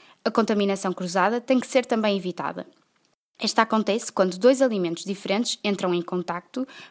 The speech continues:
passando o alimento seguro a conter uma pequena quantidade do alimento alergénico, tornando-se assim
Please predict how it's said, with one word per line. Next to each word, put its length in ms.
passando 340
o 60
alimento 340
seguro 340
a 40
conter 320
uma 160
pequena 360
quantidade 520
do 80
alimento 400
alergénico, 580
tornando-se 460
assim 320